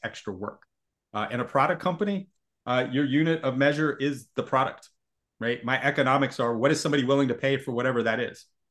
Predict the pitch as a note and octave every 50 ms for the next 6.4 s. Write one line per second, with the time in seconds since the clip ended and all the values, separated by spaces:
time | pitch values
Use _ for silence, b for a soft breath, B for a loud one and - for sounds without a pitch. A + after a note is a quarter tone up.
0 | _ _ _ _ - A2 G#2+ - B2+ A2+ F#2+ - _ _ _ _ - F#2+ F2+ F#2
1 | A2 C3+ C3 - - A#2 A2+ - - C3 G#2+ B2 A#2+ B2 A2 A#2 A#2+ C#3 C#3 C#3+
2 | G#2 F#2+ G2 - _ _ _ _ _ _ - A2+ A2 - A2 - - A2+ G#2 G#2+
3 | G2+ - - _ _ _ - C3+ A2+ G#2 C#3 C#3 D3 E3 D#3+ D#3+ D#3 D3+ F3 E3
4 | - G3+ F#3 - E3 C#3+ - E3 - D#3+ D3+ D#3+ F#3+ - E3+ E3 D#3 D#3 D#3 D3
5 | D3 C#3+ C#3+ C#3+ C#3 C#3+ C#3+ C#3 C3+ C#3 C3+ C3+ C3 C3+ C#3 B2 - C3 A#2+ A#2
6 | A#2 G#2+ G#2 A2 F2+ - -